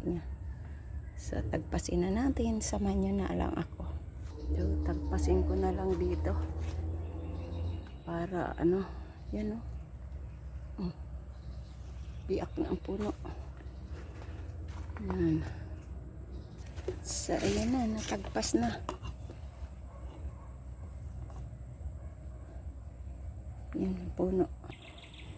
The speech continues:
Dito ang katawan. Ito ang bunga. Wala nang natira sa bunga.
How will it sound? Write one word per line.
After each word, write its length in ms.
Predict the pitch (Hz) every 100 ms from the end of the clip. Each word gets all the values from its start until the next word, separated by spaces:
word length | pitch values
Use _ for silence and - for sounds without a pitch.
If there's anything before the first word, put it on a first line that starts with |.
| - - - - -
Dito 280 | 208 196 -
ang 140 | 190
katawan. 460 | 170 - 185 190 202 185 - - - - - - - - - - - - - - - - - - - - - - - - - - - - - - - - - -
Ito 160 | - 208 -
ang 140 | 196
bunga. 460 | 180 185 180 190 180 - - - - - - - - - - - - - - - - - - -
Wala 280 | 170 185 190 208
nang 260 | 214 208 208
natira 460 | 208 202 208 202 185 - - - - - - - - - - -
sa 80 | 180
bunga. 460 | 180 175 180 185